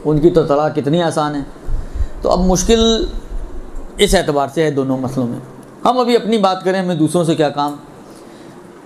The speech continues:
सवाल इनका ये है कि कोर्ट की तलाक की क्या हैसियत है। जैसे मैंने अर्ज़ किया कि तलाक हमारे यहाँ मुश्किल है, उसकी शराइत सख्त हैं, और कोर्ट में आम तौर पर देखें,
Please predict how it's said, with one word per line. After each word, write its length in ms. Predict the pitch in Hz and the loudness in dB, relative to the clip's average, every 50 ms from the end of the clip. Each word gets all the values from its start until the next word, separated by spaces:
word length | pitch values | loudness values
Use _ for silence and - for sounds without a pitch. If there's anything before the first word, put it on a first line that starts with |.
| - - - - - - | -20 -20 -20 -20 -12 2
सवाल 360 | - 202 180 190 226 254 254 | 2 4 4 4 2 2 2
इनका 220 | 247 233 233 240 226 | 0 2 4 2 2
ये 180 | 214 214 214 | 4 4 4
है 120 | 202 214 214 | 4 2 0
कि 140 | 208 226 208 | 0 -4 -6
कोर्ट 420 | - - 202 214 226 240 240 - - | -4 2 4 6 6 6 4 2 -2
की 380 | - 190 208 214 214 214 208 208 | -4 0 0 2 2 2 2 0
तलाक 380 | 196 170 170 170 175 180 175 - | 2 2 4 2 2 0 -2 -2
की 100 | 180 175 | -4 -4
क्या 200 | 156 - 165 160 160 | 0 2 2 2 2
हैसियत 540 | - 147 139 127 - - 131 127 123 - - | 0 -2 -4 -4 -2 -2 0 0 0 0 -2
है। 120 | 110 101 - - - - - - - - - - - - - - - - - - - - - - - - - - | -8 -8 -8 -12 -10 -10 -10 -10 -10 -14 -16 -18 -16 -16 -16 -16 -18 -18 -20 -20 -20 -20 -20 -20 -20 -20 -4 0
जैसे 180 | - 202 196 254 | 0 4 4 4
मैंने 200 | 240 247 240 240 | 4 4 2 2
अर्ज़ 180 | 233 226 208 - | 0 0 -2 0
किया 180 | - 220 220 214 | 0 0 2 2
कि 120 | 220 233 | 2 0
तलाक 400 | 233 214 180 165 160 180 202 180 | 0 2 0 2 2 2 0 -2
हमारे 320 | 196 190 180 180 170 175 185 | -2 -2 -2 -2 -2 -2 0
यहाँ 160 | 190 196 196 | 0 0 0
मुश्किल 400 | 190 170 139 - - 214 208 175 | 0 -2 -2 2 4 4 6 6
है, 260 | 147 143 147 147 - - - - - - - - | 4 4 2 0 -4 -8 -18 -20 -20 -8 -6 -6
उसकी 200 | - - 190 180 | -2 0 0 2
शराइत 400 | - - 147 151 160 180 180 180 | 2 4 4 4 4 2 0 -4
सख्त 340 | - - 208 214 214 - - | -4 -2 -2 -2 -2 -4 -2
हैं, 240 | 151 143 143 139 - - - - - - - - - - - - - - - - - - - - - - - - | 0 0 0 -2 -4 -8 -16 -18 -18 -20 -20 -20 -20 -20 -20 -20 -20 -20 -20 -20 -20 -20 -20 -20 -20 -6 0 0
और 120 | 190 190 185 185 | 0 0 0 0
कोर्ट 340 | - 185 208 233 254 - 202 | 4 6 6 6 6 2 0
में 500 | 220 220 226 226 226 226 233 226 233 - - | 0 2 2 2 2 2 0 0 -4 -6 -4
आम 320 | 165 208 220 233 233 214 202 | -2 0 0 0 0 -2 0
तौर 220 | 196 208 208 202 | 2 2 2 2
पर 180 | 170 208 214 185 | 2 0 0 2
देखें, 360 | 170 240 220 254 214 165 | 0 0 0 0 -2 -2